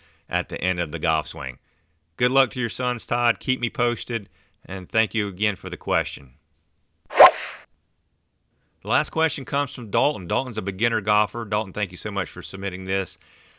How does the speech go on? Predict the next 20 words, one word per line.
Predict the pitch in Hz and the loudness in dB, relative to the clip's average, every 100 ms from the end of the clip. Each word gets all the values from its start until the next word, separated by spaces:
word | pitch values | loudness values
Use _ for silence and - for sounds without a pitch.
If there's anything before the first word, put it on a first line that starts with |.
| _ | _
What | 95 117 185 | -4 0 2
are | 196 | 2
the | 160 | -2
pros | - 135 139 131 | -2 0 2 0
and | 117 104 | -4 -8
cons | - 120 117 117 113 92 | -2 0 2 2 0 -2
of | 95 - | -6 -6
chipping | - 123 117 113 107 87 | -4 -2 0 -2 -2 -4
with | 101 98 | -2 -2
a | 82 | -4
high | 78 110 113 113 | -4 2 2 4
lofted | 107 95 - 90 | 2 0 -2 -8
wedge | 82 87 85 85 82 - | -2 0 2 0 -2 -8
compared | 90 80 98 92 92 - | -12 -6 -4 -2 -4 -4
to | 90 | -6
an | 82 | -4
eight, | 90 95 98 - - | -2 0 0 -4 -6
nine, | 90 92 90 90 - | -2 0 0 -2 -4
or | 76 | -8
pitch? | - 85 65 - - | -8 -6 -6 -8 -16